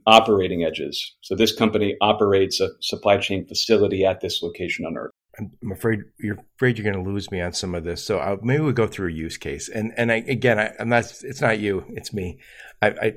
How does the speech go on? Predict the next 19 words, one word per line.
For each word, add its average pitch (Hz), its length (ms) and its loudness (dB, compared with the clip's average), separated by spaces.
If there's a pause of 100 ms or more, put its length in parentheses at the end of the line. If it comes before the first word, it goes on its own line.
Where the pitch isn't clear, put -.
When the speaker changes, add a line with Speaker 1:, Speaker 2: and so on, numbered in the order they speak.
Speaker 2:
I 101 40 -2
joke 110 300 0
about 107 260 0
this, 80 200 -4
but - 180 -10
it's - 140 -8
no 82 120 -6
joke. 73 420 -10
I 90 100 -6
try 95 180 -2
and 92 80 -2
be 90 80 -2
the 82 100 -6
dumbest 85 340 -6
person 82 480 -8
listening 87 320 -8
to 80 80 -6
my 76 60 -8
podcast. 87 600 -6